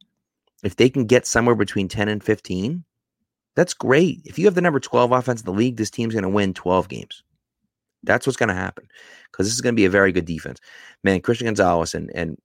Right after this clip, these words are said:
he's just so smooth. He's just so smooth at cornerback. You watch him play, man coverage, zone coverage. He's just, it looks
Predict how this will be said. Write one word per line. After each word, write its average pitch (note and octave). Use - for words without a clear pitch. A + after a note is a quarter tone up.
he's -
just -
so G2+
smooth. F2
He's A2+
just -
so C3+
smooth G2+
at F2
cornerback. D#2
You F2
watch G2
him G#2
play, F#2+
man A#2
coverage, G#2+
zone G#2
coverage. G2
He's F2+
just, -
it G2
looks G2